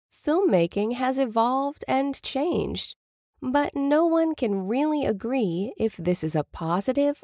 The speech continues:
or negative thing. Films today are experimental and original, and they often follow a less traditional style than they used to. Almost nothing is off limits,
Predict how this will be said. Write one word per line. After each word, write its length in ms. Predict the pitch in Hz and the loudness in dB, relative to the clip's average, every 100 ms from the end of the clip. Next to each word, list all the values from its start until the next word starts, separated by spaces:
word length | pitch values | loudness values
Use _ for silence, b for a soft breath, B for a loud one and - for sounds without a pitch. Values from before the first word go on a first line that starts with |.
| - | -4
or 180 | 254 269 | 0 2
negative 560 | 262 269 - 175 151 | 2 0 2 2 2
thing. 600 | - - 147 123 - - - _ _ _ _ _ _ _ _ | -2 0 0 0 -4 -10 -14 _ _ _ _ _ _ _ _
Films 560 | _ - 311 330 381 370 | _ 0 2 4 4 2
today 640 | - 226 196 190 196 220 - | 0 2 4 4 2 -2 -4
are 260 | 165 156 - | -2 -2 -4
experimental 1200 | 160 - - - 175 233 254 196 175 190 190 233 294 | -6 -6 -8 -2 0 2 2 2 2 0 -2 -4 -4
and 200 | 226 233 | -2 0
original, 800 | 240 233 254 269 170 147 127 196 - _ _ - | 0 2 0 0 0 0 0 -4 -12 _ _ 2
and 240 | 269 269 | 2 2
they 220 | 262 262 | 0 0
often 480 | - 330 - 440 453 | 0 -2 -2 -2 -2
follow 560 | - 226 220 220 214 - | -2 -2 2 2 2 2
a 80 | 233 | -2
less 520 | 233 277 359 359 - | -4 -2 -2 -2 -6
traditional 720 | 247 220 233 254 208 190 170 | -4 0 0 0 2 2 2
style 720 | - - 254 277 226 170 160 | -4 -4 -2 0 0 0 0
than 240 | 156 156 156 | 0 0 2
they 100 | 147 | 2
used 480 | 143 185 285 - | 2 -2 -2 -6
to. 420 | - - - - 202 _ _ _ _ _ _ _ - | -4 -2 -4 -8 -12 _ _ _ _ _ _ _ -2
Almost 640 | 247 277 285 294 - - | 0 2 4 4 0 -4
nothing 640 | 226 208 208 208 175 160 156 | 0 0 0 0 0 0 0
is 180 | 147 - | -2 -2
off 320 | 160 165 180 | -2 -2 -4
limits, 720 | 185 170 160 156 - - - | -2 0 0 -2 -6 -8 -8